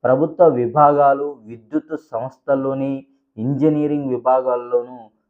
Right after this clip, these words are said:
రెండు నుంచి మూడు వేల వరకు ఖాళీలు ఉన్నట్లుగా విశ్వసనీయ సమాచారం.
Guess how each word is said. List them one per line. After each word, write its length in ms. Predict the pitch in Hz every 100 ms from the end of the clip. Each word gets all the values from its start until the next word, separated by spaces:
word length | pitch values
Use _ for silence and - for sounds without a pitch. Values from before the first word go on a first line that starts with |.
| -
రెండు 340 | 107 117 131 143
నుంచి 340 | 139 135 139
మూడు 320 | 123 120 123 123
వేల 340 | 123 123 127 120 110 104
వరకు 320 | 110 131 131 139 _
ఖాళీలు 600 | 110 117 123 135 127 123
ఉన్నట్లుగా 600 | 117 113 123 117 123 120 113
విశ్వసనీయ 760 | 101 107 _ 127 - 117 120 117
సమాచారం. 760 | - 101 107 110 117 113 135